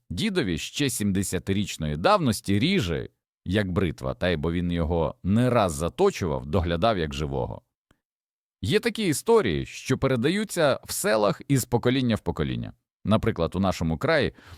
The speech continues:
розповідали про одного чоловіка, який мав одну сапу все життя. Ще юнаком він її зробив, держака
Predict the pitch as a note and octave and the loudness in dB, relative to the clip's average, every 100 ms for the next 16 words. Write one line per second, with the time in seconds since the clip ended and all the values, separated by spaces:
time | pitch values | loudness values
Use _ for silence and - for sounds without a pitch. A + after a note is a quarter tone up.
0 | _ G2+ A2+ - G#2 G#2 G#2+ G2 E2+ G2 | _ 0 0 2 2 4 4 4 2 2
1 | F#2 G2 F#3 D#3 - B2+ A#2 A2+ G2 D#2+ | 2 4 4 2 2 2 2 2 0 0
2 | D2+ _ _ - G2+ A2+ C3 A#2 G#2+ - | -2 _ _ -2 0 2 2 4 2 2
3 | - A#2 F#2 G#2+ B2+ - G#2+ F#2 F2+ - | 2 2 4 4 4 2 2 2 0 -2
4 | F#2+ E2 D2 - C2 G#1 _ _ _ - | 0 0 -2 -4 -6 -6 _ _ _ -4
5 | C#3+ C3+ A#2 A2+ A#2 F#2 D#2+ D#2+ D#2 C#2+ | 0 2 4 4 2 2 2 2 0 0
6 | C2+ F#2+ A#2+ D3+ D3 - _ - E2 G#2+ | 0 2 2 2 0 -6 _ -4 0 2
7 | F#2+ F#2+ G#2 F2 | 2 2 4 2